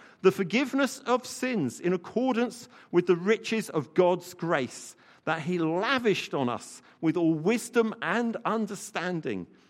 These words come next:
And he made known to us the mystery of his will according to his good pleasure, which he purposed in Christ, to be put into effect when the times will have reached their fulfillment, to bring all things in heaven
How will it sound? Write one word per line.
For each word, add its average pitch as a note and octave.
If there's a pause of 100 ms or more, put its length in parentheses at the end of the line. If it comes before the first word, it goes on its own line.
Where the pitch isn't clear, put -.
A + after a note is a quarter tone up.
(220)
And D3+
he F#3+
made F#3
known A3+
to -
us A#2+
the D3+
mystery A3+ (280)
of F3+
his E3+
will D3
according G#3
to -
his D#3
good E3+
pleasure, B2+ (400)
which -
he D3
purposed -
in C#3+
Christ, - (320)
to -
be E3
put -
into B3+
effect -
when D3+
the D3+
times F#3+ (260)
will D3
have B2+
reached E3+
their D#3+
fulfillment, B2 (240)
to E3
bring F3+
all B3+
things C#4+
in F#3
heaven B3